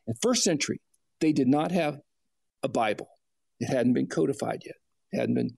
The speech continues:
uh, that was, uh, almost the end of the second century. They didn't have any churches that had addresses. They didn't have any seminaries. And yet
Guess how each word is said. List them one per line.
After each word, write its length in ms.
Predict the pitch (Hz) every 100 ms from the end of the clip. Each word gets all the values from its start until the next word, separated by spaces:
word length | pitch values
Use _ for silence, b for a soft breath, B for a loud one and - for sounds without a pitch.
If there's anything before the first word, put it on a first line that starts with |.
| _ _ _ _ _ _ -
uh, 260 | 117 98
that 180 | 135 135
was, 240 | 123 107 - - -
uh, 140 | 113 107
almost 340 | - 120 131 123
the 100 | 139
end 120 | 131
of 80 | 113
the 60 |
second 360 | - 160 143 123
century. 320 | 123 104 - _ _ _ _ -
They 100 | 143
didn't 200 | 160 160
have 180 | 165 147
any 180 | 143 127 -
churches 460 | 190 170 - 120
that 100 | 117
had 200 | 135 120
addresses. 600 | 117 127 143 131 - - _ B B -
They 140 | 143
didn't 160 | 170 156
have 140 | 156
any 140 | 143 127
seminaries. 800 | - 185 165 123 95 - - - _ -
And 180 | 160
yet 260 | 151 175 135